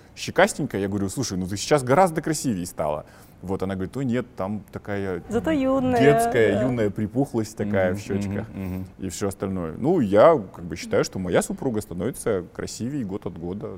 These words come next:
Speaker 1: да.
Speaker 3: Это здорово.
Speaker 1: Это
Speaker 2: Я
Speaker 1: моя
Speaker 2: как
Speaker 1: заслуга.
Speaker 3: Это правда.
Speaker 1: Это
Speaker 2: Я
Speaker 1: моя
Speaker 2: и,
Speaker 1: заслуга,
Speaker 2: я
Speaker 1: безусловно.
Speaker 2: иногда Алишера могу подловить. Э, я помню, вот в прошлом году в Актау мы шли вечером, <laughs> и,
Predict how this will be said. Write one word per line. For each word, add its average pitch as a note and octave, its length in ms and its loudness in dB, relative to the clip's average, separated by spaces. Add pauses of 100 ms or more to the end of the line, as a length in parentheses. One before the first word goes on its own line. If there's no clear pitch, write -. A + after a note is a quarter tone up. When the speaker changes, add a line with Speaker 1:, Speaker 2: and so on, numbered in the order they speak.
Speaker 1:
да. - 140 -8 (360)
Speaker 3:
Это F2+ 200 -12
здорово. E2+ 320 -6 (200)
Speaker 1:
Это B2+ 120 -8
Speaker 2:
Я G2+ 80 4
Speaker 1:
моя G#2 80 6
Speaker 2:
как B2+ 100 6
Speaker 1:
заслуга. A2 260 6
Speaker 3:
Это A#2 80 0
правда. E2+ 380 2
Speaker 1:
Это G#2 180 0
Speaker 2:
Я A3 60 6
Speaker 1:
моя A3 140 4
Speaker 2:
и, A3+ 60 0
Speaker 1:
заслуга, G3+ 340 -4
Speaker 2:
я G#3 160 4
Speaker 1:
безусловно. A#3 60 4 (140)
Speaker 2:
иногда A3 260 2
Алишера G#3+ 520 0
могу G3+ 400 -4
подловить. F3 680 -8
Э, - 60 -10 (260)
я E3 120 -10
помню, F3+ 340 -6
вот D#3+ 140 -10
в - 200 -20
прошлом F#3 300 -8
году G3 220 -2
в A3 40 -2
Актау F#3+ 460 -2
мы E3 420 -6
шли A#3+ 440 -4
вечером, F3 560 -6 (300)
<laughs> - 320 -14
и, B3 120 4